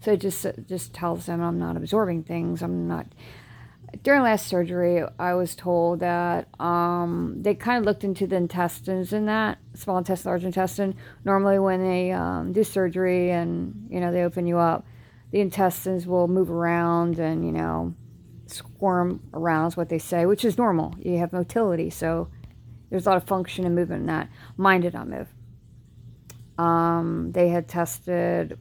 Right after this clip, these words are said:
while I was under, and, um, the organs themselves looked fairly well,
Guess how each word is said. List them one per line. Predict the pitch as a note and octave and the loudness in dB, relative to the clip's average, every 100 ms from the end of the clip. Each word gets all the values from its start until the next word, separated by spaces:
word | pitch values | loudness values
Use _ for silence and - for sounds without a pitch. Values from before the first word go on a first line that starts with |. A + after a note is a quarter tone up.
| - | -10
while | E3 E3+ E3+ | -6 -2 -2
I | E3 | 0
was | D#3 E3 | -2 0
under, | G3+ G3 F#3+ F#3 F3+ | 0 0 2 0 -2
and, | - E3+ E3 E3 E3 E3+ - - - - - - - - - | -2 -2 0 -2 -4 -6 -8 -10 -16 -20 -20 -20 -20 -20 -12
um, | F3 F3+ F2+ C#2+ G1+ G1+ - - - - - - - - - - - | -8 -6 -6 -6 -8 -12 -16 -20 -20 -20 -20 -20 -20 -20 -20 -20 0
the | G3 | 4
organs | E3 A3+ B3+ B3+ | 6 4 2 0
themselves | A3+ G3 - F3+ E3+ F3 F3+ - - - - - - - - - - - | 0 -2 -2 0 2 2 -2 -8 -18 -20 -20 -20 -20 -20 -20 -20 -20 -4
looked | F#3+ G3+ | 0 0
fairly | - G#3 F#3+ E3+ | 2 2 4 4
well, | E3+ G#3 E3 - - | 4 4 2 -2 -10